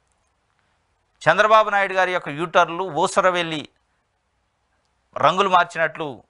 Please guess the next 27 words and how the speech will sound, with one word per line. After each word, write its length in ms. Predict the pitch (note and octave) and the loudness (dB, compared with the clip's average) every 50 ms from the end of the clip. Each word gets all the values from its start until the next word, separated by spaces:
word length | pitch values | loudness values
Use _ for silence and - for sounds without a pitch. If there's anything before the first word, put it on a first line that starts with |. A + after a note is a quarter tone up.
| _ | _
మార్చే 480 | A2 G#2+ A#2 C#3+ E3+ E3+ - - F3 D#3+ | -12 0 2 2 2 2 0 -6 -8 -6
విధానం 360 | C#3+ D3 D#3 D#3+ D#3 D#3+ G3 | -4 0 0 0 0 0 -4
తెలుగుదేశం 540 | F3+ - D3 D#3 E3 E3 F3 D#3 E3+ D#3 C#3+ _ | -6 -8 -8 -6 -4 -6 -6 -4 -6 -8 -2 _
పార్టీలో 340 | D3+ D3 D3 - D3 D3 D3 | 2 2 2 0 -8 -8 -8
ఉన్న 120 | C#3+ C#3+ C#3+ | -8 -4 -2
నాయకులు, 400 | C#3+ C#3+ C#3+ C#3 D3 D3+ D#3+ D#3+ - _ _ _ | -2 -2 -2 -6 -12 -16 -16 -18 -20 _ _ _
జనసేనలో 720 | G#2+ G2 G2 C3 C#3+ D#3 D#3+ - E3+ E3 D#3+ D#3 D3+ D3 D3 | -18 -2 2 2 2 2 2 0 -2 0 2 2 2 2 0
ఉన్న 120 | C#3 C3+ C#3 | -2 -2 -2
పార్టీ 320 | C3+ - C3+ C3+ - C#3 | 0 0 0 0 -2 -6
నాయకులు, 440 | C3+ C#3 C3 C#3 C3+ C3+ C#3+ D#3+ - _ _ _ _ _ _ _ _ _ | -6 -6 -6 -6 -8 -12 -16 -18 -18 _ _ _ _ _ _ _ _ _
బీజేపీ 540 | - G#2 A2 D3 F#3+ F#3 F3 F#3 E3+ - D3 | -16 -6 -2 -2 0 2 2 2 2 0 -4
పార్టీ 300 | B2+ - C#3 C3+ - - | 0 2 2 2 0 -4
నాయకులు 240 | C3+ C3 C3 C3+ B2+ - - G3 | -6 -6 -6 -6 -12 -10 -6 -6
చూశారు 280 | G#3 F3+ - C#3+ G2 | -6 0 0 0 0
స్పష్టంగా. 440 | F2 - - G#2 - - D#2+ D2+ - - _ _ _ _ _ _ _ _ _ _ _ _ _ _ _ _ _ _ _ _ | 0 -4 -8 -8 -8 -10 -16 -18 -18 -20 _ _ _ _ _ _ _ _ _ _ _ _ _ _ _ _ _ _ _ _
ఆయన 160 | - D3+ E3 D#3 | 2 2 2 4
వాలంటరీ 460 | C#3+ D3+ F3 F#3+ G3 F#3+ G3 F#3+ F#3 | 4 4 4 4 2 0 -2 -8 -8
విషయంలో 500 | F#3 F3+ - F#3+ F3+ F#3 F3 F3+ - - - _ _ _ _ _ _ _ - | -8 -6 -6 -6 -2 0 0 0 -2 -6 -12 _ _ _ _ _ _ _ 2
వాలంటీర్లను 540 | B2 C#3+ F3 F#3 F#3+ F3+ E3+ F3+ F3 E3+ | 4 4 4 4 0 -2 -4 -4 0 2
ఆపాలి, 360 | D#3 E3 E3 E3 F3 E3+ F3 F3 | 2 2 2 2 0 0 0 -2
పెన్షన్లు 400 | - E3 E3+ E3+ F3+ E3+ E3+ E3 | -4 -6 -6 -4 -4 -4 -2 0
పంపిణీ 320 | D#3+ E3 D#3+ E3+ D#3+ E3 | 0 0 0 -2 -8 -6
చేయకుండా 380 | D#3+ D#3+ D#3+ D3+ D#3 D#3 D#3 D#3 | -4 -4 -4 -4 -2 0 0 0
అని 280 | D#3 D3+ C#3 A#2 - - _ _ _ _ _ _ | 0 0 -6 -8 -10 -14 _ _ _ _ _ _
ఒక 120 | - A#2+ B2+ | 0 0 2
లెటర్ 320 | A2+ B2+ C#3 F3 F3 E3 | 4 4 2 2 0 0
పెట్టి, 340 | E3 E3 D3+ - F#3 - - | 0 -2 -4 -6 -14 -16 -16